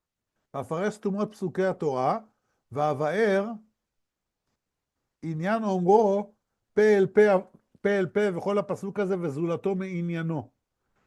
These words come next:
לולי שראיתי שהעניינים האלו דקים מאוד וצריכים להרחבה מרובה והקדמות ומשלים, ושצריך לבאר תחילה מציאות המלאכים ושינויי מעלותיהם לפני הבורא,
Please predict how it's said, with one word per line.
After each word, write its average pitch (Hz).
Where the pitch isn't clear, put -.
לולי 156
שראיתי 208
שהעניינים 175
האלו 190
דקים 190
מאוד 180
וצריכים 156
להרחבה 156
מרובה 156
והקדמות 147
ומשלים, 151
ושצריך 160
לבאר 185
תחילה 196
מציאות 175
המלאכים 170
ושינויי 156
מעלותיהם 156
לפני 156
הבורא, 143